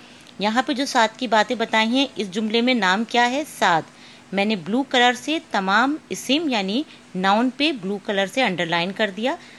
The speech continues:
ताकि हमें यहाँ लिखने में आसानी हो, और fail यानी काम को मैंने green कलर से underline करा है। अब इस जुमले में सात जैसे इस्म था तो आप देखिए मैंने सात यहाँ लिख दिया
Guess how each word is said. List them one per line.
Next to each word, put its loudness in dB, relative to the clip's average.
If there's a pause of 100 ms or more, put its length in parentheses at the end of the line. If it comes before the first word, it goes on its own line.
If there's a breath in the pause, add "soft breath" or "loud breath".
(160 loud breath)
ताकि 0
हमें -2
यहाँ 0
लिखने -6
में -2
आसानी -4
हो, -10 (520 loud breath)
और 0
fail 0
यानी 0
काम 0
को -4
मैंने 0
green -2
कलर 0
से -4
underline -4
करा -2
है। -8 (440 loud breath)
अब 0
इस -2
जुमले 2
में 4
सात 2
जैसे 0
इस्म -2
था 0
तो -4 (120)
आप 4
देखिए -4
मैंने -2
सात 0
यहाँ -2
लिख -8
दिया 2